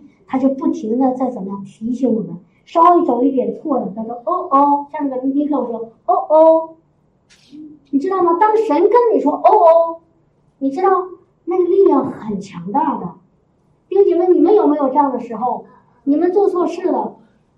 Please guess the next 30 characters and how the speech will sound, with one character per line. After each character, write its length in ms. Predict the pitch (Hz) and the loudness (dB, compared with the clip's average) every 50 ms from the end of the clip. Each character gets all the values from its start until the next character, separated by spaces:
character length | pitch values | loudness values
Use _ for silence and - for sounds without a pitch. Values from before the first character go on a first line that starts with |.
| _ | _
想 260 | _ - - 269 269 | _ -6 -4 -2 0
了 100 | 294 339 | 0 0
不 120 | 349 403 415 | 2 2 0
好 240 | 440 285 262 240 240 | 0 0 0 0 0
的 140 | 277 302 | 0 0
那 100 | 320 330 | 0 0
个 80 | 311 285 | 0 -2
想 220 | 262 269 254 285 | 0 0 0 2
法 160 | 311 - - 226 | 2 2 0 0
的 80 | 226 | -4
时 120 | 226 233 240 | -6 -8 -8
候， 180 | 240 233 - - - _ _ | -8 -10 -10 -14 -20 _ _
有 160 | 320 320 311 | 2 4 4
没 80 | 330 403 480 440 | 6 6 6 6
有 80 | 359 | 6
圣 260 | - - 381 415 349 | 4 4 2 2 2
灵 140 | 311 320 330 | 2 0 2
在 160 | 349 370 349 | 2 2 2
你 180 | 330 285 254 240 | 2 0 0 0
们， 220 | 262 277 285 285 - _ | 0 0 -2 -4 -8 _
在 160 | _ 330 330 | _ 0 0
你 160 | 294 294 330 | 0 0 -2
里 100 | 320 311 | -2 -2
面 140 | 226 233 233 | -2 -2 -2
说 140 | - 269 254 - - | -2 -4 -6 -6 0
：“哦 60 | - 415 | 2 2
哦。” 560 | 427 - 320 330 339 339 339 339 349 349 - - _ _ - | 4 4 4 4 4 2 2 -2 -8 -10 -14 -18 _ _ 0
有 120 | 269 277 | 2 2
没 80 | 339 370 | 2 2
有？ 300 | 359 - 302 302 - | 0 0 -2 -6 -8